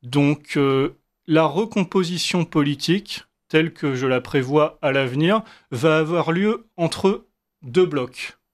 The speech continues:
Premièrement, celle des victimes du mondialisme, c'est-à-dire les gens qui, bon an, mal an,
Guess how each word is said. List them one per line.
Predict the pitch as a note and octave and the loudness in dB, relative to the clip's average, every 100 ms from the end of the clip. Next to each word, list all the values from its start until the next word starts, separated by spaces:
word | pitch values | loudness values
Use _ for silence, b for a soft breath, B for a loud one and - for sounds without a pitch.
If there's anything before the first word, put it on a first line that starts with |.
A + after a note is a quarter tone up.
| _ _ _ _ _ | _ _ _ _ _
Premièrement, | - E3+ F#3 F3 G3+ A#3+ C#4 b | 0 2 4 4 2 0 -4 b
celle | - - G3+ A3 | -10 0 2 2
des | D#3 D#3+ | 0 -2
victimes | C3 F3 G3 - - D3 A#2+ B2 _ _ _ | 0 -6 -8 -4 -2 -2 -2 -8 _ _ _
du | A#2+ C#3+ | -4 0
mondialisme, | C#3+ C3 C3 B2 - - A2+ - _ _ _ _ _ _ _ _ _ _ _ _ _ _ _ _ _ _ _ | 2 2 0 0 -4 -6 -10 -12 _ _ _ _ _ _ _ _ _ _ _ _ _ _ _ _ _ _ _
c'est-à-dire | - - C3+ C3 F3 G#3+ G#3+ - _ _ _ _ _ | -20 -2 0 2 2 2 0 -6 _ _ _ _ _
les | - C#3+ C#3 | 0 2 2
gens | D#3 F3+ G#3+ G#3+ | 2 2 2 -2
qui, | - - F3 G3 - _ _ _ _ _ _ | -8 -2 0 0 -2 _ _ _ _ _ _
bon | A#2+ D3 E3+ | -2 2 4
an, | F3 | 4
mal | E3+ D3 C#3 | 4 4 2
an, | D3 E3 F#3 | 0 -2 -4